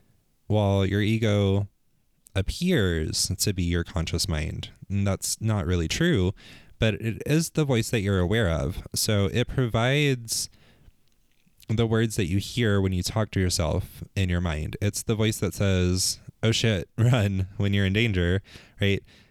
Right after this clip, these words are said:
And it's also the voice that says, "You should text him," because your inner child is saying, "I wanna talk to him." And your critical parent, for whatever reason, is just okay with that idea.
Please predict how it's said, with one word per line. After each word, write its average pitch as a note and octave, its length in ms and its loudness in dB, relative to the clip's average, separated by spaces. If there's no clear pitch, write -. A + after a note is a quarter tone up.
And G#2+ 160 0
it's A2 140 0
also A#2 220 0
the A#2 120 2
voice G#2+ 240 2
that G2 180 -2
says, G2 600 2
"You A2 180 2
should A#2 180 -2
text - 360 -2
him," F2 440 0
because G2+ 360 0
your G2+ 120 2
inner G2 200 2
child F#2+ 300 0
is F#2+ 100 0
saying, F#2+ 260 0
"I F#2 100 0
wanna F2+ 200 2
talk - 220 0
to F2 120 -2
him." E2 320 -2
And F#2 140 2
your F2+ 120 0
critical F2 360 0
parent, F2 380 0
for G2 140 0
whatever F2+ 320 2
reason, F2 380 0
is E2 160 0
just - 280 -2
okay G#2+ 340 0
with F2+ 120 0
that E2 140 0
idea. E2 320 0